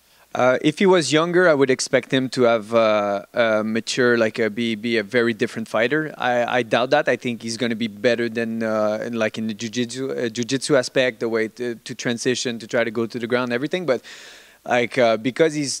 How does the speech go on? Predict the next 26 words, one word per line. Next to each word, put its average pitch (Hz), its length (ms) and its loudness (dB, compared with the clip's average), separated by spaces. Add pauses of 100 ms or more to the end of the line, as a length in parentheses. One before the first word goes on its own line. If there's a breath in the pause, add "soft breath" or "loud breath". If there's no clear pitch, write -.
(100)
thirty-five, 131 840 0
because 131 480 2
he's, 123 280 -2
uh, 113 400 2
he's 110 200 -10
been 113 400 -2
doing 120 260 -2
jiu-jitsu, 120 460 -4
like, 110 320 0
all 156 200 2
of 139 80 -2
his 123 140 -6
fight, 123 220 -2
he 117 60 -12
fights 117 280 -4
the 113 80 -12
same 120 300 -6
way. 135 160 0
I 135 60 4
don't 143 180 -6
think 127 180 -4
we're 120 80 -2
gonna 113 220 -2
see, 117 240 -4
like, 107 280 -2
a 104 300 -4